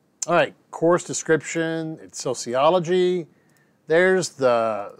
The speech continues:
the information about the textbook. Um, you can get this in the bookstore. Uh, I'm not gonna read through all of these competencies. You're welcome to go back and look at this if you'd like.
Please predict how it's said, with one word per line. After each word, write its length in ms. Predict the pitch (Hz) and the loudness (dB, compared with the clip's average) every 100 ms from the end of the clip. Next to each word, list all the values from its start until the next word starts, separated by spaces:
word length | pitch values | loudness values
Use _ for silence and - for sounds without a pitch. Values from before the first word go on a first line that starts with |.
| 120 | -14
the 240 | 117 117 123 | -6 -4 -4
information 480 | 139 151 147 - | -6 -4 -4 -2
about 140 | 135 123 | -2 -2
the 100 | 101 | -6
textbook. 800 | - 151 147 - 156 151 147 - _ _ _ _ _ - | -4 -4 -2 -4 0 0 0 -6 _ _ _ _ _ -4
Um, 540 | 131 127 123 117 120 - | 2 4 2 0 -6 -14
you 120 | 131 | -14
can 200 | - 127 | -10 -6
get 160 | 131 139 | -2 -2
this 220 | 143 - | -2 -2
in 140 | 131 | -4
the 60 | 120 | -4
bookstore. 800 | 101 139 - - 160 165 170 156 _ _ _ _ _ _ _ _ _ | -4 -6 -4 0 2 4 0 -4 _ _ _ _ _ _ _ _ _
Uh, 300 | 127 123 120 | 0 0 0
I'm 120 | 120 131 | -2 0
not 220 | 156 156 | 0 0
gonna 160 | 156 | -2
read 260 | 143 147 147 | 0 0 -2
through 200 | - 143 | -4 -6
all 280 | 117 131 135 | 0 0 0
of 60 | |
these 180 | 127 120 | -2 -6
competencies. 1080 | - - 139 143 160 143 147 135 147 143 127 | -8 -10 -4 -4 -4 -8 -10 -8 -4 -4 -4
You're 100 | 117 | -6
welcome 340 | 113 120 127 | -4 -4 -6
to 60 | 120 | -8
go 120 | 117 | -6
back 340 | 110 117 117 104 | -2 -2 -4 -8
and 120 | 101 | -12
look 180 | 117 117 | -12 -12
at 80 | |
this 240 | 110 117 - | -12 -12 -12
if 140 | 98 | -18
you'd 160 | 98 90 | -20 -18
like. 520 | 101 120 135 143 - | -8 -4 -2 -4 -8